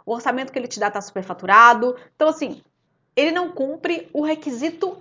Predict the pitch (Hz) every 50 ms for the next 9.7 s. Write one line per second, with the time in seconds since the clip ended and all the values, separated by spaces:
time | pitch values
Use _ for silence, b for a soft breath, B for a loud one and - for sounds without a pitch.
0 | - - 247 285 320 330 320 320 349 381 392 392 403 415 415 440 - - _ _
1 | _ _ _ - 330 359 349 - 349 294 294 254 320 339 - - 330 320 - 311
2 | 302 294 - 240 262 262 247 247 226 - - - 370 - - _ _ _ _ _
3 | _ _ _ _ _ _ - - - - - - - 147 - 90 - _ _ _
4 | _ _ _ _ _ _ _ _ _ _ _ _ _ _ _ _ _ _ _ _
5 | - 156 147 160 147 151 151 160 190 208 - _ _ _ b b b b b b
6 | b b - 185 185 208 233 247 262 262 254 226 220 190 180 170 180 214 214 -
7 | 220 240 - 247 262 262 285 262 220 185 - - - _ _ _ - 208 208 185
8 | 226 - - 226 208 196 208 196 - - - 214 214 - - 185 185 180 175 170
9 | 170 - - 175 170 165 165 170 170 165 160 160 -